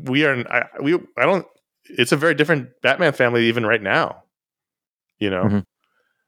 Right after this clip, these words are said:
Speaker 1: It's very different 'cause he dies, Tim Drake comes in, he becomes a character all,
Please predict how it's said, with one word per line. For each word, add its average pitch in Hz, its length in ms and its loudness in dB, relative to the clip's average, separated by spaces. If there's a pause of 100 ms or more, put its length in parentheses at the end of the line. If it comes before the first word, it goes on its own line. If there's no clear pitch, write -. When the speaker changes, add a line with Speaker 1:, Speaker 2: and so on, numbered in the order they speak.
(120)
Speaker 1:
It's 110 140 -4
very 143 240 0
different 98 300 -2
'cause 104 260 -2 (840)
he 151 160 2
dies, 139 580 2 (340)
Tim 135 140 0
Drake 135 200 2
comes 139 260 0
in, 123 360 0 (380)
he 135 160 0
becomes 139 400 2
a 113 80 4
character 123 520 2
all, 120 320 4